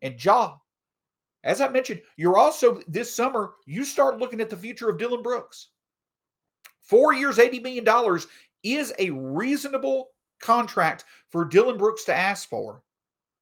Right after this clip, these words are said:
starting in the twenty-three, twenty-four season. So if you extend Dillon Brooks, that's seventy-five million that you owe to Ja, Jaren, and Dillon. And if you've already gone out and gotten your big wing, now you're looking at a hundred to a hundred and five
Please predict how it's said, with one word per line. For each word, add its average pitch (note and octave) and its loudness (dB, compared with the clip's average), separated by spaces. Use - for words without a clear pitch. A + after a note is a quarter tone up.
starting F#3+ 0
in D#3 -8
the F3 -6
twenty-three, F3 -8
twenty-four D3 -6
season. G3 -6
So C4 6
if A3 4
you G#3 -6
extend C4 -10
Dillon A3+ -2
Brooks, - -4
that's C#4+ 4
seventy-five D4 6
million C3 -8
that F#3 -2
you G#3 4
owe F3+ 6
to C#3+ -8
Ja, D3+ 8
Jaren, C3 -8
and C3+ -14
Dillon. A#2 -12
And G#3+ 2
if A3 -4
you've B3 2
already D4+ 12
gone C#4 4
out B3+ 2
and A3 -12
gotten A#3+ 0
your G#3+ -6
big G3 -8
wing, D4 -6
now G#3 4
you're E4+ -2
looking C4 -6
at G#3+ 0
a F3+ 2
hundred C#4 -6
to B3 -6
a G#3 0
hundred B3+ -6
and F3+ -14
five C4+ -2